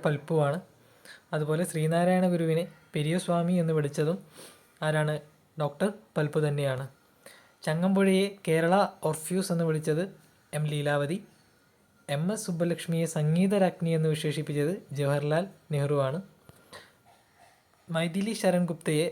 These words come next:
രാഷ്ട്രകവി എന്ന് വിശേഷിപ്പിച്ചത് ഗാന്ധിജിയാണ്. ചെറുശ്ശേരിയെ ഋതുക്കളുടെ കവി എന്ന് വിശേഷിപ്പിച്ചത്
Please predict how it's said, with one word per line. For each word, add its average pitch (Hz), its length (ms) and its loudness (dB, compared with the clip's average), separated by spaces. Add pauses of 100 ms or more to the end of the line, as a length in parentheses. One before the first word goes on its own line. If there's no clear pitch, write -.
(160)
രാഷ്ട്രകവി 170 600 0 (100)
എന്ന് 160 180 0
വിശേഷിപ്പിച്ചത് 147 680 -4 (280)
ഗാന്ധിജിയാണ്. 143 640 -2 (880)
ചെറുശ്ശേരിയെ 180 640 0 (420)
ഋതുക്കളുടെ 180 580 0
കവി 175 280 4
എന്ന് 170 180 0
വിശേഷിപ്പിച്ചത് 151 540 -2